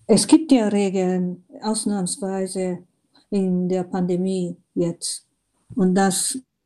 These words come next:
mache ich mit, aber ich fühle mich nicht unfrei, weil das ist ja eine Verabredung, äh, denke ich mal. Also ich muss davon ausgehen, dass das durch den demokratischen Prozess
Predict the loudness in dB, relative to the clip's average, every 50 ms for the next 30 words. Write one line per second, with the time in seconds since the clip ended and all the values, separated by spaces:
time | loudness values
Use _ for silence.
0 | _ _ 4 4 6 6 4 0 2 2 4 6 6 6 4 0 0 0 2 2
1 | 4 2 2 2 0 2 4 6 6 8 6 4 2 0 0 0 2 2 2 2
2 | 2 0 4 4 6 6 4 2 -2 -2 0 0 0 0 0 -2 -4 -4 -4 -4
3 | -4 -6 -2 0 0 0 2 0 0 2 2 2 2 2 2 2 2 2 2 0
4 | -2 -2 -2 -2 -4 -4 0 2 2 2 2 0 0 -2 -6 -6 -8 -14 -20 -20
5 | _ _ _ _ -8 -4 -4 -4 -4 -4 -6 -6 -4 -2 -2 -2 -4 -6 -6 -6
6 | -6 -8 -8 -8 -6 -6 -4 -4 -6 -8 -10 -12 _ _ _ _ _ _ _ _
7 | _ _ _ _ _ -4 -2 0 2 0 2 4 4 4 4 4 2 -2 -4 -2
8 | 0 -2 -2 -2 0 2 2 2 2 0 -2 -2 -2 -2 -2 -4 -6 -6 -6 -6
9 | -6 -6 -6 -8 -14 -10 -4 -2 -2 -2 -2 -2 -2 -2 0 0 0 0 -2 -2
10 | -2 -2 -2 0 0 -2 -2 0 0 0 0 0 0 0 -4 -6 -4 -4 -2 0
11 | 2 2 0 0 -6